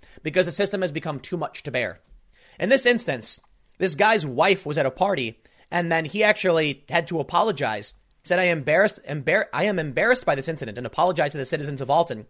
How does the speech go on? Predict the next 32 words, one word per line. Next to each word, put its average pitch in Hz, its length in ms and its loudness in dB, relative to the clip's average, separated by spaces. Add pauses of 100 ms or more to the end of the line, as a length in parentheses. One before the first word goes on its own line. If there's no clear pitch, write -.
(180)
for 160 140 -4
any 214 160 0
embarrassment 156 480 2
this, 139 160 -10
this 143 240 -10
incident 143 300 -8
may 135 60 -2
have 131 120 -2
caused 123 260 -4
our 117 120 -2
city." 127 300 -4 (1040)
You 214 100 0
know 269 100 10
what? 262 180 10
I 262 60 8
don't 294 80 10
know 269 60 10
what 254 80 6
to - 20 -6
tell 208 160 6
you, 170 80 2
man. 139 320 -2 (480)
No 208 160 4
one 294 220 2
gave 202 200 4
you 214 80 -2
the 175 120 0
right 147 260 0
to 135 80 -10
shut 127 220 -4
down 123 180 -4
parties. 117 540 -6